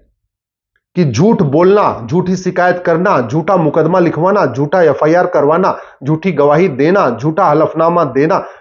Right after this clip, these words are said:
कुछ भी झूठा करना, दस से बीस साल की सजा होगी। मैं गारंटी के साथ कहता हूं, पचास परसेंट अपराध अपने आप कम हो जाएंगे। भाई भी अपने भाई के लिए झूठी गवाही नहीं देगा,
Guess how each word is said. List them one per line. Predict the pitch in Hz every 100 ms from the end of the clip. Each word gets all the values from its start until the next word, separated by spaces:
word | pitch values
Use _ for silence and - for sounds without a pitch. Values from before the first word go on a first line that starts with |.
| -
कुछ | 262 - 262
भी | 349 294
झूठा | 208 247 240
करना, | 240 185 175 170 - - _ _ _ _ _ -
दस | 226 226 226
से | 214
बीस | 151 202 -
साल | 196
की | 190
सजा | 175 170
होगी। | 147 139 117 - 160
मैं | 160 139
गारंटी | 151 165 175
के | 185
साथ | 185
कहता | 180 151 156
हूं, | 139 - -
पचास | 160 196 202 196
परसेंट | 170 165 190 175
अपराध | 156 170
अपने | 156 156 160
आप | 156
कम | 156
हो | 127
जाएंगे। | 117 104 - _ _ _ 139
भाई | 127 170 208 294
भी | 247
अपने | 262 247 247
भाई | 160 190 214
के | 220
लिए | 220
झूठी | 156 214
गवाही | 185 175 170
नहीं | 170 160
देगा, | 160 147